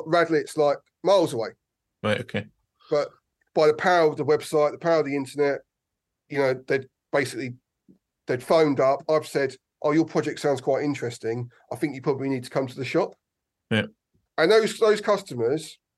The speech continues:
Speaker 1: I spent hours with them, hours and hours, like, to the point of we got all the carpets on the floor.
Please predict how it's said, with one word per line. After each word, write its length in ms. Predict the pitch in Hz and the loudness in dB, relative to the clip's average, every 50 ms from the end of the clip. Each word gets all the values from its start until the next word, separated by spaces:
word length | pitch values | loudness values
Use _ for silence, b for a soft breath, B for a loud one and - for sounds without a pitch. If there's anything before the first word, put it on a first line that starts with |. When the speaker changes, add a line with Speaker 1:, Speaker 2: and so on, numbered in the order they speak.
| _ _ _ _ _ _ _ _ _ _ _ - | _ _ _ _ _ _ _ _ _ _ _ -2
Speaker 1:
I 80 | 180 | -2
spent 240 | 185 185 202 165 - | 0 0 0 0 2
hours 320 | 165 170 170 160 151 131 127 | 2 4 4 4 4 2 0
with 100 | 117 104 | -4 -6
them, 220 | 113 107 113 117 _ _ _ _ _ _ _ _ _ _ - | -8 -10 -12 -16 _ _ _ _ _ _ _ _ _ _ -2
hours 380 | 165 170 170 165 160 156 135 147 | 2 4 4 4 4 2 0 0
and 100 | 147 139 | 0 0
hours, 400 | 139 131 120 113 113 - - _ _ _ _ _ _ _ _ _ _ | 2 2 0 -2 -4 -6 -12 _ _ _ _ _ _ _ _ _ _
like, 220 | - 143 143 - - - - - | 0 2 2 2 0 -6 -12 -6
to 100 | - 156 | -4 -4
the 40 | 156 | -2
point 340 | 156 - 175 170 156 151 - | 0 2 2 2 2 2 2
of 220 | 147 147 131 123 _ _ _ - | 0 0 0 -4 _ _ _ -4
we 80 | 143 | -2
got 100 | 143 165 - | 0 0 0
all 80 | 160 156 | 0 -2
the 60 | 151 | -2
carpets 440 | 147 170 160 151 135 143 147 - 139 | 2 2 2 2 2 0 -4 -4 -4
on 60 | 135 | -4
the 60 | 135 | -2
floor. 420 | 127 - 156 143 127 113 113 113 | 0 2 2 4 4 2 0 -4